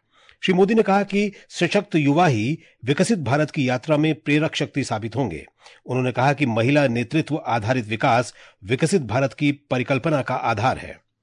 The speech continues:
गृह मंत्री अमित शाह भी इस बैठक में शामिल हुए। श्री शाह ने कहा कि नीति आयोग देश को बुनियादी रूप से मजबूत करने वाली प्रमुख संस्था है। गृह मंत्री ने कहा कि भारत न केवल प्रतिस्पर्धा कर रहा है, बल्कि हर बड़ी अर्थव्यवस्था से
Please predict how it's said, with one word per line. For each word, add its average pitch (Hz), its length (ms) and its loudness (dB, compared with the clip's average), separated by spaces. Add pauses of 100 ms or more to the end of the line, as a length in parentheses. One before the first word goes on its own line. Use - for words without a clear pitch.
(260)
गृह 196 160 2
मंत्री 226 220 4
अमित 196 200 4
शाह 196 220 0
भी 202 180 0
इस 165 120 -2
बैठक 156 320 0
में 175 60 -2
शामिल 156 300 0
हुए। 190 260 0
श्री 156 340 2
शाह 139 200 0
ने 139 120 0
कहा 139 220 0
कि 143 120 -6
नीति 131 280 -2
आयोग 131 380 -2
देश 127 240 -2
को 143 380 -4 (200)
बुनियादी 135 440 2
रूप 147 160 2
से 156 160 0
मजबूत 120 440 -2
करने 127 200 -4
वाली 131 220 -2
प्रमुख 127 320 -4
संस्था 113 400 -4
है। 147 180 -2 (320)
गृह 127 140 2
मंत्री 127 260 0
ने 127 100 -2
कहा 131 200 -2
कि 127 140 -4
भारत 123 340 -4
न 147 100 -2
केवल 147 380 0 (240)
प्रतिस्पर्धा 170 560 0
कर 120 160 -4
रहा 104 240 0
है, 139 120 0
बल्कि 151 440 2 (240)
हर 190 200 2
बड़ी 143 320 2
अर्थव्यवस्था 131 760 -2
से 156 300 0